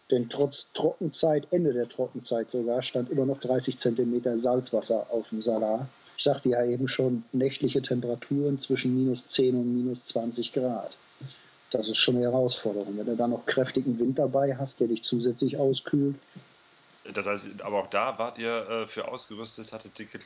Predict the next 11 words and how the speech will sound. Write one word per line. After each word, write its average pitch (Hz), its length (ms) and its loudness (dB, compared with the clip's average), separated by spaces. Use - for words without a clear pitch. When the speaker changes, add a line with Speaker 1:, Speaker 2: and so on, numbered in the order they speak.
Speaker 2:
Klamotten, 104 560 -4
dicke 104 220 -12
Schlafsäcke 98 500 -6
dabei? 101 380 -8
Speaker 1:
Ich - 120 -8
find - 160 0
das 120 160 0
total 120 320 0
geil, 123 340 2
extreme, 120 840 0
äh, 113 60 -2